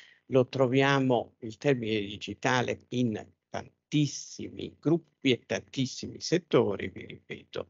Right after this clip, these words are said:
anche, anche nel mio. C'è però una differenza importante, una differenza che sottolineo anche in funzione del futuro,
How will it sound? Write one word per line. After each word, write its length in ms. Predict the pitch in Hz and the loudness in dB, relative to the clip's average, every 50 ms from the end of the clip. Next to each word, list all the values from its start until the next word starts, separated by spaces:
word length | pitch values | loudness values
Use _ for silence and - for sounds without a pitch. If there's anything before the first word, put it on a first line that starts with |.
| _ _ _ _ _ _ _ | _ _ _ _ _ _ _
anche, 680 | - 127 120 104 107 104 - _ _ - 87 - - _ _ _ _ _ _ | -4 -4 -2 -4 -6 -8 -12 _ _ -8 -8 -8 -10 _ _ _ _ _ _
anche 460 | - 120 113 107 - - _ - 92 | -12 -12 -10 -10 -12 -10 _ -10 -10
nel 160 | 87 - - | -8 -10 -14
mio. 260 | - _ _ _ _ _ _ _ _ _ _ - - - - _ - | -16 _ _ _ _ _ _ _ _ _ _ -18 -18 -18 -18 _ -2
C'è 160 | - 160 156 | 0 0 2
però 340 | - - 240 196 196 196 196 | 6 6 8 8 8 6 6
una 260 | 185 180 175 165 160 | 4 4 4 4 2
differenza 1000 | 151 - - 202 180 - _ - 170 143 123 117 113 117 113 - - - - 127 | 2 0 -2 -2 -2 -4 _ 4 6 6 6 6 4 0 -2 -4 -6 -6 -4 -4
importante, 880 | 117 117 - - - 117 110 - _ - - 98 104 104 104 - - | -4 -4 -4 -4 -4 -4 -4 -4 _ -8 -8 -8 -8 -8 -6 -2 0
una 160 | 190 208 247 277 | 2 2 2 2
differenza 800 | 254 226 214 - - 165 151 139 139 151 147 - - - 139 131 | 0 -2 -2 0 2 2 4 4 4 2 0 0 0 0 0 0
che 380 | - - - 151 143 135 135 - - - - - - - _ _ | 0 0 4 4 4 4 2 -2 -10 -20 -20 -20 -20 -20 _ _
sottolineo 1080 | - - - 202 190 - _ - 202 196 175 156 143 139 135 127 120 120 123 117 117 | -4 2 4 4 4 4 _ 4 6 6 6 6 4 2 2 2 2 2 2 2 2
anche 360 | 117 123 123 117 113 - 123 | 2 2 0 0 -2 -4 -4
in 100 | 117 110 | -4 -4
funzione 720 | - - 123 127 120 - - 123 117 117 113 110 117 117 | -2 0 0 0 0 0 2 2 4 4 4 2 0 0
del 180 | 107 110 110 - | -2 -4 -6 -6
futuro, 640 | - - 117 - - 180 180 170 156 127 113 110 | -6 -6 0 6 8 10 10 10 10 8 6 4